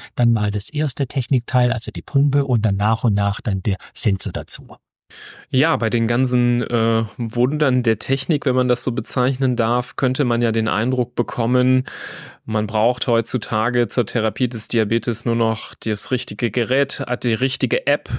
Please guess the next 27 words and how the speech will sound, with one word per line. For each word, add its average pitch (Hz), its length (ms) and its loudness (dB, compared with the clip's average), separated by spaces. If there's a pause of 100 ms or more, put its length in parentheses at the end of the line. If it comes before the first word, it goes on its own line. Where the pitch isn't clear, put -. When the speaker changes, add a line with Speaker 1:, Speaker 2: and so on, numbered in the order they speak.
(120)
Speaker 2:
und 123 320 0
die 127 60 -2
richtige, 120 840 0
äh, 104 140 -8
Software, 151 840 0
ähm, 135 360 2
Einstellung, 143 840 0
um 127 200 -2
das 120 280 0
Ganze 120 300 -2
zu - 180 -2
managen, 151 640 -2 (540)
ähm, 127 640 2
und 127 220 -4
das - 220 -2
Ganze, 127 800 2
äh, 113 280 0
wäre 127 300 2
erledigt. 123 960 0
Ähm, 117 440 -2
dem 120 160 2
ist 131 140 0
natürlich 110 440 -2
nicht 117 400 -4
so. 127 440 4
Es 101 420 -2
gibt - 420 -6